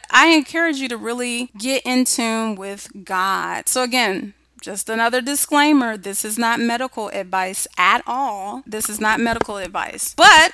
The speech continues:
I do want to share some things that you can do to continue to encourage your spirit and your mind and your heart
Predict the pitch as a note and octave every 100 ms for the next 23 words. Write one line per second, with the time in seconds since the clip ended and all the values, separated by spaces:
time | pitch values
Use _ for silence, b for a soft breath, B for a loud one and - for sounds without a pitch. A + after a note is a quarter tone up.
0 | - A3 A3+ A3 B3 C4 C4+ C4+ D#4 -
1 | A3+ A3+ A#3 - G3+ - G#3 A3+ A3+ G#3
2 | F#3+ G3+ G#3+ A3+ - - G3 F#3+ F3+ G3+
3 | b b F#3+ G#3 C4+ D#4 A3 G3 G3+ B3+
4 | - - A#3 G#3+ - B3 A#3 A3+ - G#3
5 | G3 - B3 A3+ G#3+ G#3 G3 F#3 G3 -
6 | - A3 G#3+ B3 C#4+ G#3+ G3+ F#3 F3+ F#3
7 | G3+ A3 B3 B3+ - G#3+ G3 F3+ - -
8 | A3 D4 G#4+